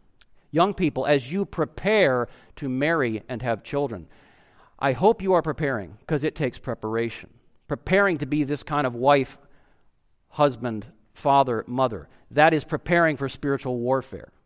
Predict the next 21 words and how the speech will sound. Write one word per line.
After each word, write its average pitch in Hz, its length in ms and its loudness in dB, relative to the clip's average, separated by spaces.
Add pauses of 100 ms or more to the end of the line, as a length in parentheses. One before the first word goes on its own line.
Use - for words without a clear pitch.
(1080)
As 143 200 0
you 180 120 2
are 156 120 8
faithful - 800 -2 (960)
through 156 180 -2
the 147 240 2
ecstasies 160 680 0
and 151 260 -2
the 139 160 -2 (160)
agonies 143 800 2 (240)
of 131 100 -2
marriage, 131 520 0 (520)
that's 151 300 4
spiritual 139 420 -4
warfare. 123 460 -4 (2500)
Wives, 151 260 6
as 143 120 -6
you 156 40 -4
respect 147 440 -2
your 127 100 -4
husbands. - 540 -4